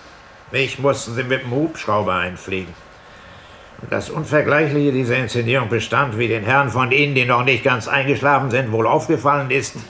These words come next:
darin, dass die Entführer mit dem Kind nicht weit gekommen sein konnten.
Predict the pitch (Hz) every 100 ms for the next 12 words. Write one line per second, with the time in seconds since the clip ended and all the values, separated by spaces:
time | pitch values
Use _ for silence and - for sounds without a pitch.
0 | - 131 147 165 165 127 - - - -
1 | - - - - 120 110 104 - 175 196
2 | 170 151 156 151 117 151 147 135 110 135
3 | 151 151 165 175 165 143 104 98 104 95
4 | -